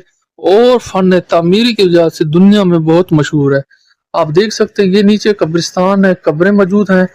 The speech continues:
سامنے حرم ہم دا-، داخل ہوتے ہیں۔ جیسے ہی ہم لوگ اندر داخل ہوئے ہیں تو سامنے مسجد ہے، مسجد کے سامنے بالکل حرم ہے۔ یہ، یہ حرم ہے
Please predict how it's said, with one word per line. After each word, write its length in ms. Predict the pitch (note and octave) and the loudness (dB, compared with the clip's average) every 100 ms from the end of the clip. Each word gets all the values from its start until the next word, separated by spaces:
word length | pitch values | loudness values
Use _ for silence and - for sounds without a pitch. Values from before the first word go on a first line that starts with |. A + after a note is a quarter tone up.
| - _ _ - | -14 _ _ -12
سامنے 440 | - F#3 F#3 G3 | -6 -2 0 0
حرم 320 | E3+ F#3 G3+ | 0 0 0
ہم 140 | F#3 D#3+ | 0 0
دا-، 360 | E3 F3+ D#3+ | 0 0 0
داخل 300 | D#3 F3 G3+ | -2 -2 0
ہوتے 240 | G3+ F#3 F#3+ | 0 0 0
ہیں۔ 240 | F3+ F3 F3 _ _ _ _ _ _ _ _ _ _ _ _ _ _ _ | 2 0 -2 _ _ _ _ _ _ _ _ _ _ _ _ _ _ _
جیسے 400 | E3 D#3 F#3 G3 | -6 -2 -2 0
ہی 100 | A#3 | -2
ہم 180 | A3 A3 | 0 -2
لوگ 140 | A3 G#3 | -2 -2
اندر 220 | G#3 G#3 | -2 -4
داخل 440 | F#3 F#3+ G3+ G#3 | 0 -2 0 0
ہوئے 240 | G3 G3 G3+ | 0 -2 -4
ہیں 80 | |
تو 120 | G#3 F3+ | -6 -8
سامنے 440 | - F3+ F3+ F#3 | -6 -8 -6 -6
مسجد 540 | F3 E3 D#3+ - F#3 | -6 -8 -10 -6 -4
ہے، 140 | F#3 F3+ | -2 -4
مسجد 560 | E3 E3+ - G3+ G3+ | -4 -8 -4 -4 -4
کے 60 | - | -10
سامنے 520 | - F3+ F#3 F#3+ F3+ | -10 -6 -4 -4 -4
بالکل 480 | D#3+ E3 E3+ - D#3 | -4 -4 -6 -4 -2
حرم 400 | D3 D#3 E3+ E3+ | 0 0 -2 -4
ہے۔ 100 | E3+ F3 _ _ _ _ - - | -8 -10 _ _ _ _ -20 -10
یہ، 160 | F3 | -2
یہ 220 | F3+ F#3 F3 | 0 0 -2
حرم 500 | D#3+ F#3 G#3+ F#3 | 0 0 0 -2
ہے 120 | E3+ | -6